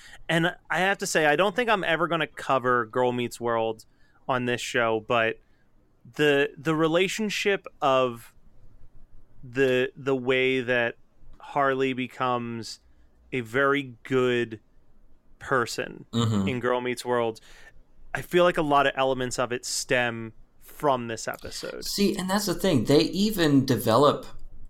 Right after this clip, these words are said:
Speaker 2: Harley using T K in this episode in, in really great ways. Like, they, you know, T K tells a story about how she was abandoned at a baseball game for her birthday,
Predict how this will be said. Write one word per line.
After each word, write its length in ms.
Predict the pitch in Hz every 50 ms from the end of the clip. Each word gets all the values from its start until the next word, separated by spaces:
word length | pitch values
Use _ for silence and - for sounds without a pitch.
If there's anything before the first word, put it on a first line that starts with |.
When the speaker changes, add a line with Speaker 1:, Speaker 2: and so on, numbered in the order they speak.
| - - -
Speaker 2:
Harley 720 | - - 120 123 143 151 131 113 101 95 92 92 - - - - - - - 104 107 104 104 - -
using 420 | 117 117 135 160 165 - 196 135 -
T 160 | - 123 104
K 220 | - - 117 131
in 100 | 127 107
this 140 | 101 98 -
episode 440 | 104 107 101 - - 110 95 92 87
in, 220 | 90 92 90 80
in 160 | - 95 98
really 240 | 101 127 - 202 170
great 300 | - - 110 98 90 -
ways. 360 | 87 117 135 117 90 - -
Like, 260 | 107 98 95 - - -
they, 480 | 107 104 104 104 107 107 95 - - - - - - -
you 240 | - - 101 120
know, 280 | 107 104 104 104 101 - - - - - - - - - - -
T 140 | - 170 170
K 240 | - 143 147 170 170
tells 280 | - 135 110 107 - 104
a 40 |
story 560 | - - - 127 139 165 135 - - - - - - - - - - - - - -
about 240 | 98 98 110 110 110
how 180 | 113 117 113 113
she 220 | - - 120 113
was 320 | 104 101 101 101 98 -
abandoned 720 | 95 87 - 101 98 107 113 113 110 104 104 104 110 104 -
at 140 | 92 90 90
a 280 | 92 90 90 90 90 98
baseball 400 | 101 101 101 - - 107 101 98
game 420 | 87 98 95 95 98 98 98 95
for 180 | - - 90 87
her 80 | 85 87
birthday, 640 | - 98 101 98 98 - 90 87 87 87 87